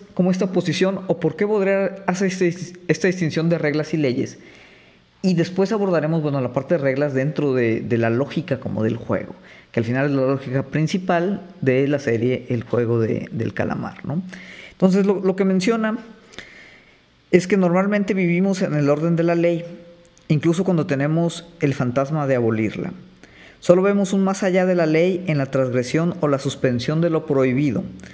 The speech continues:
pues el esquema de la ley y de lo prohibido remite al esquema inverso de transgresión y de liberación. Lo que se opone a la ley, en absoluto la ausencia de la ley,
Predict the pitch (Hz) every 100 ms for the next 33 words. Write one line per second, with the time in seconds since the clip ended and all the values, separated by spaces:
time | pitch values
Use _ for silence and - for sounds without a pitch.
0 | - - - - - 123 127 - 170 175
1 | 175 170 165 180 180 - - 131 131 131
2 | 135 127 143 180 180 - 131 135 151 170
3 | 139 - 160 147 139 143 139 156 - 127
4 | 117 117 113 - 156 - - 151 156 147
5 | 143 131 - - - - - - - -
6 | - - 123 120 131 139 123 165 185 190
7 | 165 160 190 185 - 131 151 156 120 127
8 | 120 131 131 127 147 190